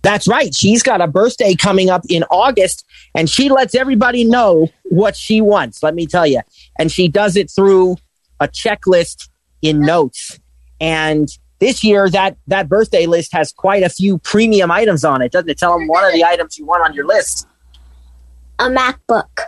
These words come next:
Speaker 1: That's one of the <laughs> things she wants on there. She doesn't have expensive taste, does she? But we, we, <laughs> we keep that in the, in the Notes app, and then we make use of collaboration features. So first of all,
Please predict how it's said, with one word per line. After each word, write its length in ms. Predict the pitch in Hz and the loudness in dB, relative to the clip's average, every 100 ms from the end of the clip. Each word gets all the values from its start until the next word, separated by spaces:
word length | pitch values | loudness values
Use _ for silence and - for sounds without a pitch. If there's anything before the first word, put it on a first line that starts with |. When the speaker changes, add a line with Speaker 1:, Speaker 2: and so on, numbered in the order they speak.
| - | -6
Speaker 1:
That's 280 | 143 175 - | -2 -2 0
one 160 | 196 208 | 0 2
of 80 | |
the 80 | 208 | 0
<laughs> 80 | - | 0
things 260 | 233 233 - | -2 -2 0
she 140 | 240 | 2
wants 400 | 220 254 202 - - - - | 4 2 -2 -8 -20 -18 -2
on 160 | 208 202 | 0 2
there. 120 | 175 | 0
She 140 | 240 | 2
doesn't 200 | 254 214 | 0 2
have 140 | 196 170 | 0 0
expensive 540 | 160 - 175 165 151 | -2 -2 -2 -2 -4
taste, 300 | - 175 - | -2 -4 -2
does 180 | 196 202 | -2 -2
she? 200 | 160 127 - _ - | -4 -6 -8 _ -4
But 240 | 208 202 - | -2 -2 -2
we, 260 | 214 214 240 | -2 0 2
we, 260 | 214 214 139 - - | 2 2 -2 -10 -16
<laughs> 180 | - | -4
we 160 | 202 208 | 0 0
keep 300 | - 311 - | 0 -2 0
that 240 | 247 226 - | 0 0 0
in 220 | 226 214 | -2 2
the, 200 | 180 175 | 2 0
in 140 | 196 180 | -2 -2
the 60 | |
Notes 340 | 175 196 277 262 | 0 0 0 -2
app, 140 | 208 - | -4 0
and 160 | 196 | 0
then 160 | 277 381 | 2 2
we 120 | 320 | 2
make 260 | 233 220 - | 2 0 0
use 480 | 165 185 185 - - - | 0 0 0 -4 -8 -4
of 180 | 160 - | -4 -2
collaboration 920 | - 156 156 156 143 135 131 - 110 | -2 0 0 2 2 2 0 -4 -6
features. 540 | - 98 - 196 - - - - - | -6 -6 -4 -2 -4 -8 -10 -10 -6
So 300 | - 214 196 - 170 | -2 0 0 -2 -2
first 240 | 339 - | -2 0
of 100 | 226 | 0
all, 260 | 170 156 | 2 0